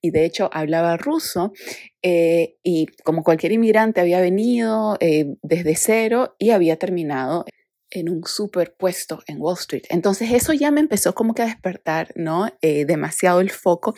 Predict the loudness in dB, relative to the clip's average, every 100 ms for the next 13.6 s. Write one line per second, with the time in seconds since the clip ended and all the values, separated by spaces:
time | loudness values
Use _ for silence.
0 | -8 -10 0 2 2 -2 -6 -10 _ -6
1 | -2 -2 -2 -2 -4 -2 -4 -2 -2 -2
2 | -2 -4 -6 -8 -6 -4 -2 -2 -4 -2
3 | -4 -4 -12 -18 -4 -2 2 2 2 0
4 | 0 0 0 -2 -2 2 2 2 0 4
5 | 4 2 0 -4 -4 -4 -8 -12 -12 -2
6 | -2 0 -4 -4 -2 -2 -2 -4 -4 -6
7 | -8 -6 -2 -2 0 -2 -4 -6 -10 -18
8 | -20 _ _ _ 0 0 0 6 6 6
9 | 2 0 2 -2 -2 0 0 2 2 2
10 | -4 -4 0 0 2 2 4 2 -2 -16
11 | -6 4 4 4 0 0 0 0 2 2
12 | 2 0 0 0 0 0 -2 -2 -2 -2
13 | -2 -4 -2 0 2 0